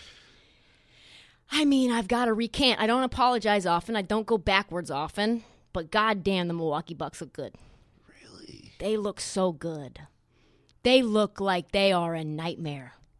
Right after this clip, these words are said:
Speaker 1: No one in, on earth wants to play them right now. Their perimeter defense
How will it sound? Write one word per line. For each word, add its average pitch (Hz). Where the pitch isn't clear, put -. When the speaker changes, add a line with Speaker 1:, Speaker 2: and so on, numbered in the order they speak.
Speaker 1:
No 233
one 226
in, 190
on 190
earth 185
wants 170
to 170
play 160
them 147
right 147
now. 139
Their 240
perimeter 226
defense 220